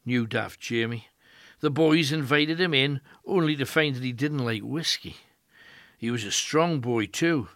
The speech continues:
It took thirty minutes to kill him.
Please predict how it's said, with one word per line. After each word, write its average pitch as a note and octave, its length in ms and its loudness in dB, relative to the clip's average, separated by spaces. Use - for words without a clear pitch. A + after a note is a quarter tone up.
It - 160 -12
took C3 140 -2
thirty B2 520 0
minutes D3+ 420 -4
to A#2 120 -6
kill A2 300 -4
him. B2+ 320 -6